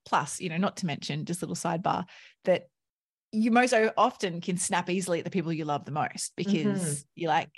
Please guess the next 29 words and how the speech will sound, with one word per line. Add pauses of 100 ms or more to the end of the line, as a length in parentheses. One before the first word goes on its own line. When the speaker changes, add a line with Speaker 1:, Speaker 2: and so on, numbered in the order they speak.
(140)
Speaker 1:
they
already
know
who
you
are. (120)
So
you're
like,
"Phew, (100)
I
can
just, (280)
I
can
be
my
snappy
self
today
if
I
need
to." (420)
So
it
also,
there's
this